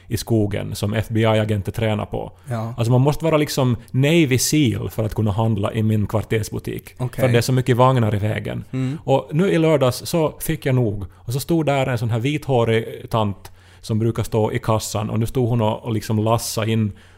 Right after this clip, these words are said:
Speaker 1: hotdoggar då.
Speaker 2: Jobbar hon där, alltså?
Speaker 1: Ja, hon jobbar
Speaker 2: Mm.
Speaker 1: där.
Speaker 2: Mm.
Speaker 1: Från en sån här vagn som stod i vägen för yoghurten.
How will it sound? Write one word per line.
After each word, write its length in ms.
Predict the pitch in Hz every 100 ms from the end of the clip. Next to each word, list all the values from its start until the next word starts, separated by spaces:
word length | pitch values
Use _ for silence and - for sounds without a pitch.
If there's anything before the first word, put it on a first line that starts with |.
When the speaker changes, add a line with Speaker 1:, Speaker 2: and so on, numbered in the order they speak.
| - -
Speaker 1:
hotdoggar 640 | 120 120 110 104 104 101
då. 280 | 107 107 - - -
Speaker 2:
Jobbar 300 | 127 143 135
hon 160 | 107
där, 140 | 98 -
alltså? 140 | -
Speaker 1:
Ja, 180 | 131 151
hon 160 | 135 127
jobbar 280 | 120 107
Speaker 2:
Mm. 120 | 107 104
Speaker 1:
där. 180 | 104 -
Speaker 2:
Mm. 160 | - 113
Speaker 1:
Från 220 | 135 139
en 60 | 127
sån 140 | 120
här 100 | 117
vagn 280 | 113 120 110
som 160 | 135 127
stod 280 | 175 175
i 80 | 170
vägen 380 | 180 233 185 185
för 100 | 202
yoghurten. 640 | 220 208 127 - 104 101